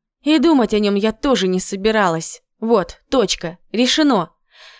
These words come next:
Я приехала домой ближе к ночи, поднялась в квартиру, чувствуя слабость и усталость.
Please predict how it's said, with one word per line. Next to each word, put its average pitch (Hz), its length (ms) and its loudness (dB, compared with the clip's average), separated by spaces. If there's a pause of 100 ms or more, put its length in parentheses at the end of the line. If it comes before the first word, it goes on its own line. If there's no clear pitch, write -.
(120)
Я 330 220 2
приехала 277 580 0
домой 233 320 2
ближе 214 320 -2
к 233 80 -6
ночи, 180 580 -2
поднялась 220 480 -2
в - 100 -18
квартиру, 202 460 -2
чувствуя 208 480 -4
слабость 226 500 -2
и 208 40 -6
усталость. 196 640 -4